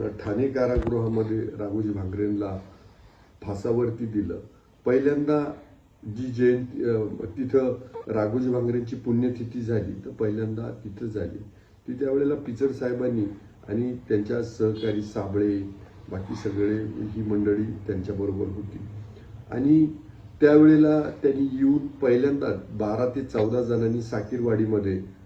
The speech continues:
पहिल्यांदा राघोजी भांगरेंचा स्मृतिदिन केला. त्याच्यानंतर आम्ही सगळेजण एकत्र आलो आणि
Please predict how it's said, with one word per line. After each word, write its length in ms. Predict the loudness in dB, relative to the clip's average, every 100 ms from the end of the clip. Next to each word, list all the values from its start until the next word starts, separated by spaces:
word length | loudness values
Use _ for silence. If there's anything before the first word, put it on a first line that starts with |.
| -20 -20 -20 -4
पहिल्यांदा 640 | 2 4 4 2 4 4 2 -2 -14 -20 -20 _ -10 -4
राघोजी 460 | 0 2 0 -2
भांगरेंचा 500 | -4 -2 -4 -4 -6
स्मृतिदिन 600 | -6 -6 -4 -4 -4 -4
केला. 340 | -4 -6 -6 -8 -14 -20 _ -20 -10
त्याच्यानंतर 720 | -6 -4 2 2 4 2 2 -2 -14 -14 -4
आम्ही 220 | -2 -2
सगळेजण 640 | 2 2 4 4 4 2
एकत्र 440 | 2 2 0 -2 -4
आलो 360 | -6 -8 -12 -14 -20 _ _ _
आणि 460 | -4 0 4 4